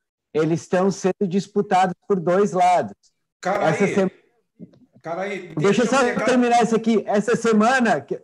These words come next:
Speaker 1: essa semana eu vi uma piada, por exemplo,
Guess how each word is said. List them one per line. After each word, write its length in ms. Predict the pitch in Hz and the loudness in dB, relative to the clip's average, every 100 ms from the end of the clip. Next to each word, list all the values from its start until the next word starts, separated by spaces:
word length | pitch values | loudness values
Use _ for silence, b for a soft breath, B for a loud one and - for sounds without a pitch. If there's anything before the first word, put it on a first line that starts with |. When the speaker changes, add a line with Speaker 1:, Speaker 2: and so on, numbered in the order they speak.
| _ | _
Speaker 1:
essa 300 | 139 208 220 | -2 -2 0
semana 400 | - 196 196 220 | 0 0 2 2
eu 80 | 190 | 0
vi 100 | 160 | 0
uma 200 | 226 196 | 0 0
piada, 600 | - 160 151 190 170 135 | -2 0 2 2 0 -2
por 220 | - 147 - - | -4 -8 -8 -6
exemplo, 420 | 196 170 139 104 | -4 -4 -6 -8